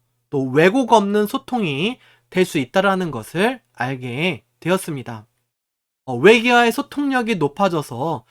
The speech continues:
이렇게 다양한 것이 인지되고 인식이 되는 만큼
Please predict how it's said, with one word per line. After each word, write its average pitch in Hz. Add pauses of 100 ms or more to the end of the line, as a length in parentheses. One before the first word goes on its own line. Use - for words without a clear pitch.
이렇게 -
다양한 226
것이 208
인지되고 170
인식이 165
되는 156
만큼 135